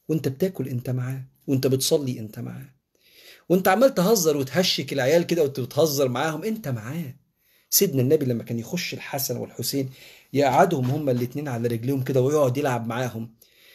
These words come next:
وكان كما يقول سيدنا جابر بن عبد الله، دخل على النبي لقى الحسن والحسين راكبين على ظهره، فسيدنا جابر يقول: "نعم الجمل جملكما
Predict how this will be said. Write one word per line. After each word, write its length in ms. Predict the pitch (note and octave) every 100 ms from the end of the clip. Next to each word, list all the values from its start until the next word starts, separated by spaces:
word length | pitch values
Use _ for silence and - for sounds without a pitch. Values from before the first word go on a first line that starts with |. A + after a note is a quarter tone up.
| - _
وكان 260 | - D3 D#3+
كما 280 | C3 C3 B2
يقول 260 | B2 D3
سيدنا 320 | C#3 C3+ C#3 B2
جابر 320 | C#3 C3+ B2
بن 140 | A#2
عبد 220 | A#2 C3
الله، 140 | B2 B2
دخل 300 | C#3 D#3+ C#3
على 160 | A#2
النبي 300 | B2 C#3+ D#3
لقى 220 | D3 D3 B2+
الحسن 340 | - D#3 C3+
والحسين 300 | B2+ - E3+
راكبين 240 | C#3 C3
على 140 | D3 B2+
ظهره، 420 | D#3+ E3+ F3 F3 - - - -
فسيدنا 880 | - - C#3 B2+ - D3 C#3+ D3+ C#3
جابر 320 | C#3 E3 C#3
يقول: 380 | B2+ C#3 E3+ D3
"نعم 380 | D#3 F3 D3+ C#3
الجمل 480 | C3 E3 F#3 E3+
جملكما 680 | C3 C#3+ C3+ F3 F3 C3 G#2